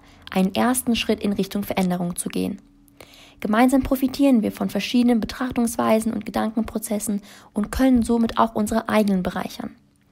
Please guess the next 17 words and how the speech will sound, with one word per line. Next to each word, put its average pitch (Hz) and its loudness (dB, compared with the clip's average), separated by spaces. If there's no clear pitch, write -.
Jeder 277 6
Gedankenprozess 226 0
läuft 220 -2
individuell 190 0
ab, 180 -6
basierend 190 -2
darauf, 220 -2
welche 196 -4
Erfahrungen 240 2
man 226 6
durchlebt 220 2
hat, 214 -4
wo 208 4
die 190 2
eigenen 190 0
Wertvorstellungen 214 4
liegen 208 0